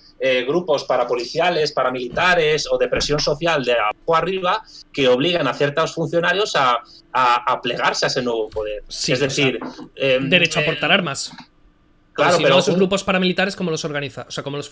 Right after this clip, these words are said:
Speaker 1: Pero
Speaker 2: los
Speaker 1: es
Speaker 2: armas?
Speaker 1: Vamos a ver, eh, pues, pues los armas de cualquier manera, de clandestina, los puedes, eh, pues, no sé, los,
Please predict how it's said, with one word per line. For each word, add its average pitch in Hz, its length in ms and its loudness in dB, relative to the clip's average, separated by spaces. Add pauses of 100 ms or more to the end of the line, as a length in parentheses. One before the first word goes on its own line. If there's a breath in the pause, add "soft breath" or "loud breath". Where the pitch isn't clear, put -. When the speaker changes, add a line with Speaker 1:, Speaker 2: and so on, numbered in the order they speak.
Speaker 1:
Pero 135 180 2
Speaker 2:
los 143 60 0
Speaker 1:
es - 40 -10
Speaker 2:
armas? 156 420 -4 (300)
Speaker 1:
Vamos 143 280 -2
a 135 80 2
ver, 123 260 2
eh, 127 460 2 (120)
pues, - 280 -16
pues 104 120 -6
los 104 200 -4
armas 139 360 0
de 123 140 -4
cualquier 123 380 -6
manera, 107 420 -4
de 110 100 -6 (220)
clandestina, 151 840 -2
los 131 180 0
puedes, 123 600 2
eh, 120 200 -6
pues, 107 220 -14
no 123 100 -6
sé, 131 240 -2
los, 104 180 -8